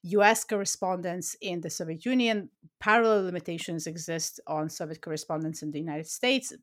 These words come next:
Still, kind of the lot of American reporters in the U S S R was much more harder, I guess, because of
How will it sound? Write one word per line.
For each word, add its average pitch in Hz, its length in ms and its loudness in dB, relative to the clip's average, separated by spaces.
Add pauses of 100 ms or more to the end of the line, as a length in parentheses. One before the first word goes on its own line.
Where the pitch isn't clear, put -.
(180)
Still, 185 680 0
kind 165 120 -8
of 156 160 -12
the 175 100 -2
lot 175 480 0
of 165 340 -6 (500)
American 190 480 4
reporters 160 460 -6
in 151 80 -6
the 160 100 -6
U 160 80 -4
S 156 140 -8
S - 160 -8
R 160 200 -6
was 156 260 -8
much - 280 -10
more 80 300 -10 (220)
harder, 151 640 -8 (200)
I 147 80 -8
guess, 143 460 -10
because 160 320 -6
of 151 160 -8